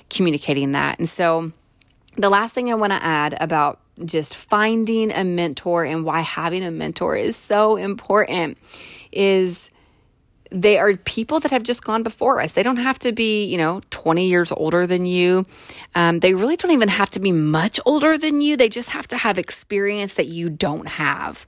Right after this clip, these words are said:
right? They just have to have something under their belt that is a little bit further along than you. So it could be a business mentor who's much younger than you,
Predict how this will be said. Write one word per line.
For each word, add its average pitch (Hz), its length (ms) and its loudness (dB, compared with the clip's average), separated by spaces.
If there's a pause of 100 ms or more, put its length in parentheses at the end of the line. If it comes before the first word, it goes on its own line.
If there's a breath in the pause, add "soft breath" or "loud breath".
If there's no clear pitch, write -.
(440 loud breath)
right? 170 340 2
They 185 140 2
just 240 180 0
have 254 220 -4
to 185 220 2 (260 soft breath)
have 202 180 -2
something 220 460 2
under 185 260 2
their 170 200 2
belt 165 420 2 (300 soft breath)
that 190 240 2
is 185 180 0
a 190 60 4
little 269 300 4
bit 440 220 0
further 226 540 2
along 185 720 2
than 160 300 -2
you. 156 200 -2
So 202 160 2
it 226 160 4
could 294 220 0
be 247 240 0 (680)
a 190 120 -2
business 196 440 2
mentor 208 380 2
who's 202 180 -2
much 180 400 0
younger 180 540 0
than 147 240 -6
you, 131 400 -6